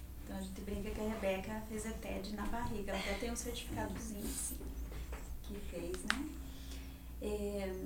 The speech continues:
nós viemos pra essa base aqui de Curitiba, de Sem Fronteiras, no ano de dois mil e dois.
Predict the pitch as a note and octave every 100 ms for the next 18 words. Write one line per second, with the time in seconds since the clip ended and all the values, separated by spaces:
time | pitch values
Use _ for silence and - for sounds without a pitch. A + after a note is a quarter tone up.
0 | - - - - - - - - - -
1 | - G#3+ G#3+ A3 G#3+ A3+ G#3+ G#3 A3 B3+
2 | C4 C4 - - - - - - A3 G#3
3 | A3 C4 D4 A3 G#3+ A#3+ C#4 B3 A3+ G#3+
4 | - G#3+ G#3+ G#3+ - D#4+ E4+ - - A3+
5 | A3 G#3+ G#3 A#3+ B3 C#4+ C4+ B3 A3+ A3+
6 | A#3 A3+ A3+ A#3+ C4 C#4 C#4 - - -
7 | - - - - - G3+ G#3 G3+ G3+ A3
8 | A#3+ C#4 - G3 E3+ B2+ - - - -